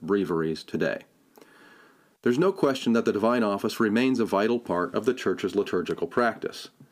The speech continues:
The Catechism of the Catholic Church, for example, covers it in Numbers eleven sixty-three and following. In eleven seventy-four, it talks about the Liturgy of the Hours as being a celebration so devised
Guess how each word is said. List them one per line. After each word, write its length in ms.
The 100
Catechism 600
of 80
the 80
Catholic 400
Church, 280
for 200
example, 420
covers 400
it 200
in 140
Numbers 360
eleven 440
sixty-three 680
and 180
following. 560
In 100
eleven 360
seventy-four, 840
it 180
talks 360
about 420
the 100
Liturgy 400
of 60
the 160
Hours 360
as 200
being 340
a 60
celebration 840
so 260
devised 580